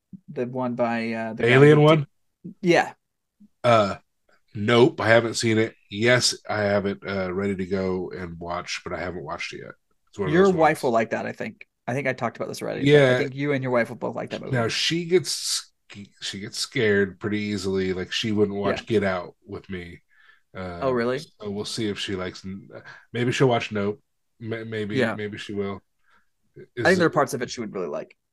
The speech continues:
Speaker 1: It's a
Speaker 2: Okay.
Speaker 1: very, very clever movie. I, it's, here's the thing. It's very intense. I don't wanna
Speaker 2: Okay.
Speaker 1: see it again, but I
Speaker 2: Oh,
Speaker 1: think
Speaker 2: maybe
Speaker 1: it's,
Speaker 2: she won't
Speaker 1: it's
Speaker 2: like it.
Speaker 1: definitely wa-, worth watching.
Speaker 2: Oh, I definitely wanna wa-, I wanna watch it. I just haven't got
Speaker 1: Okay.
Speaker 2: it. All right, I like
Speaker 1: Um,
Speaker 2: ChatGPT. Good stuff.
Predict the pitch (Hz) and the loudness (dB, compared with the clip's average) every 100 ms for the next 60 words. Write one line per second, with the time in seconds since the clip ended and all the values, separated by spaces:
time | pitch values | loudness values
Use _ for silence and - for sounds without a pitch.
0 | - 135 123 - 143 143 123 - 139 135 | -4 -2 -2 0 2 2 0 -4 -2 0
1 | 127 143 120 113 113 110 143 - 170 - | 0 0 0 0 -2 -2 0 0 0 -4
2 | - 147 160 185 139 160 117 120 - 139 | -8 -4 -2 -2 -2 -2 -4 -4 -2 2
3 | 160 117 - 120 87 - - _ _ _ | 2 0 -6 -8 -8 -12 -12 _ _ _
4 | 123 131 120 - _ 139 127 139 127 123 | 2 4 2 -4 _ -10 0 2 4 4
5 | 113 98 117 110 107 107 117 117 - 135 | 2 2 2 0 0 -2 -4 -6 -6 0
6 | 120 127 123 135 123 - - 90 131 - | 2 2 0 -2 -2 -2 -4 -4 -2 -2
7 | - - - _ _ - 143 131 131 120 | -4 -16 -20 _ _ 0 0 2 0 0
8 | 117 - 123 117 110 - - - - - | 0 0 -2 -2 -2 -4 -8 -16 -20 -20
9 | - 135 120 139 110 101 87 82 82 - | 4 10 12 12 6 2 -4 -8 -10 0
10 | 104 90 82 80 80 - - 95 90 - | 2 2 -2 -10 -16 -16 -18 -18 -20 -20
11 | - - - 120 139 139 _ _ _ _ | -20 -14 -10 -8 -10 -14 _ _ _ _
12 | _ - _ 170 151 151 165 165 165 147 | _ -20 _ 8 10 10 10 10 8 6
13 | 156 139 156 160 135 131 - 165 160 143 | 4 2 4 4 4 -2 -2 2 4 2